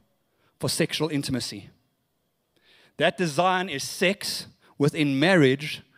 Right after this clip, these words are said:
between a natural man and a natural woman. That was God's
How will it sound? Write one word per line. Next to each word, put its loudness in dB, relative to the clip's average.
between 0
a -2
natural 0
man 0
and -2
a -2
natural 0
woman. -2
That 2
was 2
God's 4